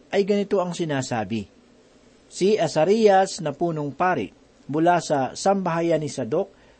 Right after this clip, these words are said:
ay sumagot sa kanya, 'Mula nang sila ay magdala ng mga kaloob sa bahay ng Panginoon, kami ay kumain at nagkaroon ng sapat at marami ang natira,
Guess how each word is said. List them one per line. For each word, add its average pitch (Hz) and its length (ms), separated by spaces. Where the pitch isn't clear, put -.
ay 208 160
sumagot 160 480
sa - 80
kanya, 175 480
'Mula 196 240
nang 233 160
sila 190 400
ay 156 160
magdala 165 560
ng 160 160
mga 143 240
kaloob 139 480
sa - 160
bahay 151 480
ng 156 240
Panginoon, 156 640
kami 180 320
ay 170 160
kumain 143 560
at 160 160
nagkaroon 196 560
ng 170 160
sapat 170 480
at 147 160
marami 175 480
ang 143 160
natira, 120 480